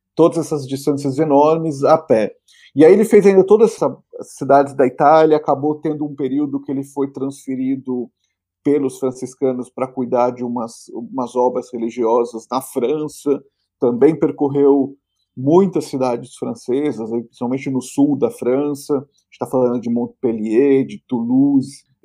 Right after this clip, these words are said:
Marselha, eh, e outras cidades menores, Arles,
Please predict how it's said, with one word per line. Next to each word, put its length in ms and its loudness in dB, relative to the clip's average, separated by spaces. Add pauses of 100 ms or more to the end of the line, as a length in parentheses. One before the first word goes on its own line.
(100)
Marselha, 920 0 (420)
eh, 260 -6
e 140 0
outras 380 4
cidades 420 -2
menores, 960 -4 (140)
Arles, 800 0